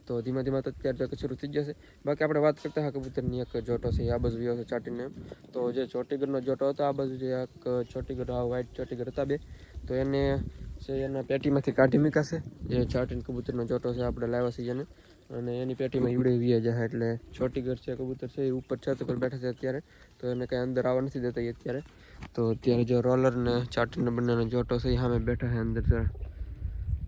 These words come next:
તો એવી રીતના છે, તો એ કાંઈ ગળવા દેતા છે નહીં. તો હાલો તમને નાજીને બતાવું યાર હરખી રીતે. તો એ પહેલાં જે મિત્રો યાર ચેનલ પર ન હોય ફટાફટ સબસ્ક્રાઇબ કરી નાખજો અને એક લાઈક કરી નાખજો યાર. તો હાલ આપણે બસ જાય યાર,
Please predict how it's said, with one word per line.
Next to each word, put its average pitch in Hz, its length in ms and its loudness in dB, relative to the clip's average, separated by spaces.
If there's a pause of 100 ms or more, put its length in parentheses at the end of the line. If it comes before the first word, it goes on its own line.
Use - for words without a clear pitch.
(200)
તો 117 340 -2
એવી 123 140 2
રીતના 123 260 -2
છે, 156 160 0 (400)
તો 123 100 2
એ 123 100 4
કાંઈ 123 120 6
ગળવા 131 240 0
દેતા 131 260 -2
છે 156 200 -2
નહીં. 151 160 -2 (460)
તો 127 60 -6
હાલો 147 140 0
તમને 156 240 0
નાજીને 143 380 0
બતાવું 143 300 4
યાર 139 160 4
હરખી - 260 -4
રીતે. 143 220 0
તો 123 240 0
એ 127 60 0
પહેલાં 135 260 2
જે 131 120 2
મિત્રો 135 260 -2
યાર 127 100 2
ચેનલ 131 260 -2
પર 135 120 -4
ન 135 80 0
હોય 131 100 2
ફટાફટ - 280 0
સબસ્ક્રાઇબ - 460 2
કરી 185 100 0
નાખજો 180 180 2
અને 170 120 4
એક 165 220 0
લાઈક 156 240 4
કરી 151 100 -4
નાખજો 147 260 0
યાર. 151 160 4 (160)
તો 127 80 -2
હાલ 139 160 0
આપણે 143 220 0
બસ 135 180 0
જાય 135 160 2
યાર, 139 160 4